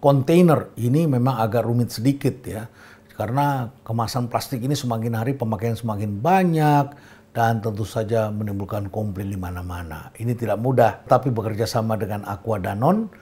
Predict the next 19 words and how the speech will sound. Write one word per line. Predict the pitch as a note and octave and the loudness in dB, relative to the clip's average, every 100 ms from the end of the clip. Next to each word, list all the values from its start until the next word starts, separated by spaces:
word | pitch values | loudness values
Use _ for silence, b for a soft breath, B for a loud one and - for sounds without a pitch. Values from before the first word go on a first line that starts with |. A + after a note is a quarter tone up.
| B B - | B B -8
mereka | G2+ - G#2 | -8 -4 -4
kemudian | A2 G#2 G2+ A2 | -4 -4 -2 -2
menciptakan | G#2+ G2 - - - G#2+ G2+ | -2 -8 -8 -8 -4 -4 -4
vending | - A2 A2 G2+ G#2 | -4 -2 -2 -2 -4
machine, | G2 - C3 F#2 - B B B _ | -4 0 2 2 -4 B B B _
Aqua | B2 B2+ - - C3+ C3 B2+ B2+ B2+ | 2 2 0 4 6 6 2 -4 2
Reverse | C3 B2 - A#2 - - - - - | 4 4 2 2 2 -6 -10 -16 -4
Vending | A2+ G#2+ G#2 G#2 | -2 0 -2 -2
Machine. | - F3+ F2 E2+ B B B - | -2 -2 -2 -6 B B B -14
Dan | G2+ G2+ | -10 -6
kemudian | G#2 A2 A#2 A2+ | -4 0 2 2
mereka | G#2+ G#2+ | 0 -4
juga | G#2+ G#2+ F#2+ | -4 -4 -4
bekerja | G2+ F#2+ F#2 | -6 -6 -4
sama | G2 A2+ A2+ B2+ | -2 0 0 0
dengan | A#2+ G2+ G#2 G2+ | -2 -6 -6 -6
vendor | G#2+ G#2 G#2 | -4 -4 -4
yang | G#2 G2 G2+ | -4 -4 0
lain | B2 E3+ | 2 2